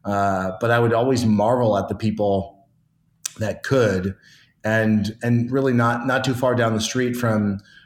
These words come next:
from Buddy Brown's. And this, this place, I think, hopefully still exists. I don't know 'cause of covid, but, uh, Kitcraft was the, the kit store. And that was always,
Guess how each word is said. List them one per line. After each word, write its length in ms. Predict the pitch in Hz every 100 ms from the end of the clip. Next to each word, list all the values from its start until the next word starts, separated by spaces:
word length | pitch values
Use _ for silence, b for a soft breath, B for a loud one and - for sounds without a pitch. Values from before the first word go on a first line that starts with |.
| B
from 380 | - 123 113 110
Buddy 200 | 113 110
Brown's. 800 | 110 160 165 117 110 107 - -
And 220 | 117 117
this, 260 | 139 131 -
this 180 | 139 151
place, 340 | - 196 143
I 140 | - 117
think, 320 | - 185 180
hopefully 340 | 117 156 147
still 240 | 120 123 113
exists. 360 | 110 110 104
I 60 | 113
don't 120 | 117
know 340 | 117 113 98 -
'cause 140 | - 95
of 80 | -
covid, 420 | 135 139 98 90
but, 220 | 98 95 B B B B B
uh, 400 | 98 101 101 95 92 -
Kitcraft 640 | 185 185 - 107 101 - - B B B B
was 680 | - 117 117 110 110 - - -
the, 400 | 120 120 117 -
the 380 | 113 127 123 117
kit 160 | 120 185
store. 560 | - 113 107 107 110 B B B -
And 640 | 113 117 113 113 110 113 -
that 340 | 117 135 135 143
was 180 | 139
always, 840 | 147 120 120 117 113 107 - -